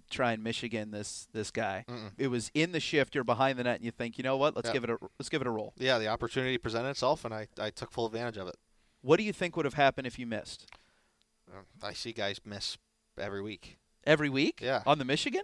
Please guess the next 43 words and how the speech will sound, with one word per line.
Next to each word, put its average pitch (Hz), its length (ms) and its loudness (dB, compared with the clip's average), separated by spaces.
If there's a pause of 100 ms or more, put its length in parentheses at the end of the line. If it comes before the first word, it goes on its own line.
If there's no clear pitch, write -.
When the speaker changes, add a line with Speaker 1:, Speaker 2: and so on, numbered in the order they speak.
Speaker 2:
Like, 117 260 -6
um, 113 520 4
Speaker 1:
Is, 156 180 0
is 165 160 6
it 220 140 10
attempted 196 440 2
that 151 160 10
often 151 280 6
down 196 140 4
there? 220 120 4
I 180 80 10
know 226 140 6
it's 311 120 0
becoming 208 340 4
way 170 140 4
more 175 180 2
common. 151 320 4
There's 117 140 -2
been 131 140 -2
multiple 131 440 6
Speaker 2:
uh, - 100 4
Speaker 1:
N 147 100 6
H 135 180 0
L 123 100 4
Speaker 2:
who 190 60 2
was 190 120 6
Speaker 1:
goals 185 100 2
Speaker 2:
it - 40 -12
the 175 60 2
Speaker 1:
this 156 60 2
Speaker 2:
other 160 80 2
Speaker 1:
year. 160 80 0
Speaker 2:
night? 147 180 0
Frost 147 520 0
or 113 60 -2
Farabee 131 460 0
tried 104 280 -2
it 101 160 -6
in 101 100 -12
our 104 140 -8
game 107 220 -10
against 104 220 -6
Lehigh. 120 320 -2